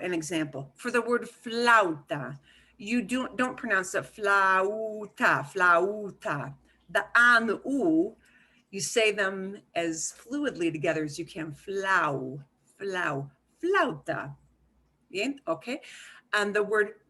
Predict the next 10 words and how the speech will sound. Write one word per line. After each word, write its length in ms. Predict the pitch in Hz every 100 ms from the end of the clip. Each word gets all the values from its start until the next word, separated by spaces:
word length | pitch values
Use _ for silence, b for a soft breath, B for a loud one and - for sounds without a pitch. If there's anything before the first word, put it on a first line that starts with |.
| 196
bien, 720 | 240 262 254 175 143 123 139 -
not 520 | 202 226 220 - 175
B 680 | 214 226 226 220 214 208 -
N, 580 | 208 202 165 139 151 175
B 400 | 196 208 208 -
N. 340 | 196 160 165
You 160 | 202 240
do 240 | 277 440 554
pronounce 580 | - 180 233 415 - -
both, 360 | - 135 143